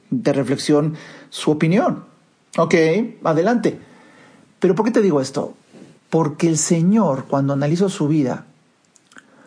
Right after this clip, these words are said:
tuvo orden en sus finanzas, de tal manera que llega a una edad que supera los,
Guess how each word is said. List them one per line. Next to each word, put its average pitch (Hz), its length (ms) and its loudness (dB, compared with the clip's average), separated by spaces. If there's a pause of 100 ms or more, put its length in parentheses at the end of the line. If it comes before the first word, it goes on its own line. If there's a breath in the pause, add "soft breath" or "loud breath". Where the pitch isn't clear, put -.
(460 soft breath)
tuvo 185 920 2 (920)
orden 135 840 0 (340)
en 151 120 0
sus 143 200 -2
finanzas, 143 640 -4 (840 soft breath)
de 156 80 -2
tal 170 220 0
manera 165 340 0
que 151 140 -4
llega 156 600 -2 (100)
a 147 80 -4
una 151 160 0
edad 151 300 0
que 143 120 -4
supera 139 480 -2
los, 127 380 -8